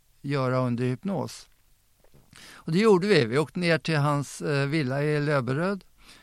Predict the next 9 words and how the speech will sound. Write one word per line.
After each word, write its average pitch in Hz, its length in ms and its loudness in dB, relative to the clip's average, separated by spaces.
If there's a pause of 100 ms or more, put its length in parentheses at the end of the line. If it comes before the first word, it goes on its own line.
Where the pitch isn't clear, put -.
(120)
och 151 100 -6
han 143 140 -2
hade 151 420 0
en 143 340 -2
kassring 165 600 -4
utanför 135 440 -4
sin 131 380 -4
villa. 131 360 -4 (1040)
Ehm, 123 1000 -10